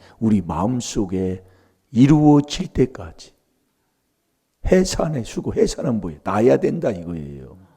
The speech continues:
그래서 마리아가 예수님을 잉태했잖아요. 그래서 마리아가 저와 여러분이 돼야 된다니까요. 믿음을 잉태해야 된다고요. 말은 아주 간단하고 쉽습니다.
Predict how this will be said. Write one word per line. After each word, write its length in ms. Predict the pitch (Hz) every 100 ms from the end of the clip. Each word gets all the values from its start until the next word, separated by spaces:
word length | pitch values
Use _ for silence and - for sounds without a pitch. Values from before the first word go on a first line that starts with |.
| _ _ _ _ _ -
그래서 260 | 156 139
마리아가 600 | 110 101 120 110 90 92
예수님을 480 | 110 127 - 120 98
잉태했잖아요. 760 | 117 123 113 90 95 80 73 85 _ _ _ _ _
그래서 180 | - 139
마리아가 500 | 117 107 120 135 110
저와 320 | - 117 120 101
여러분이 380 | 139 127 117
돼야 200 | 90 95
된다니까요. 920 | 90 95 85 78 78 - 78 73 73 _ _ _ _ _ _ _ _ -
믿음을 480 | 117 143 170 165 147
잉태해야 360 | 143 - 180
된다고요. 800 | 127 120 113 104 98 90 95 101 - _ _ _ _ _ _ _ _ _ _ -
말은 380 | 90 104 120 127
아주 220 | - -
간단하고 640 | - - - - 139 - 123
쉽습니다. 920 | - - 135 131 135 131 85 87